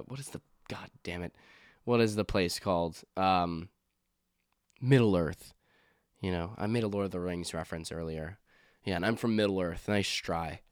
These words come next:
Nice one. Um, but yeah, the people's conceptions about Canada are so funny. Um, w-, next one comes from Wadab-, Wa-, Wadabi. Uh,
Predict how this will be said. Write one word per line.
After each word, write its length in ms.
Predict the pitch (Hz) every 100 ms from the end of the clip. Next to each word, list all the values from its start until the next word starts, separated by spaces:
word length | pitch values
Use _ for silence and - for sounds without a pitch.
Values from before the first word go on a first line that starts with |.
| -
Nice 340 | 117 107 - 92
one. 260 | 85 78 _ _ _ _ _ _ _ -
Um, 580 | 110 110 107 101 95 95 _ _ _ _ _ _ _ _ - _ -
but 100 | 98
yeah, 140 | 92
the 140 | 90 101
people's 340 | 135 127 110
conceptions 440 | - - 95 - 87
about 160 | 90
Canada 340 | - 90 90 87
are 200 | 85 87
so 260 | - 87
funny. 360 | - 87 82 - - - - -
Um, 360 | - 120 107 101 _ -
w-, 140 | - _ _ _ 117
next 240 | 117 -
one 120 | 151
comes 200 | 131 120
from 200 | 113 104
Wadab-, 640 | - 98 98 113 104 92 -
Wa-, 340 | 98 107 123 -
Wadabi. 840 | 101 110 123 135 113 107 87 80 - _ _ _ _ - -
Uh, 240 | 107 101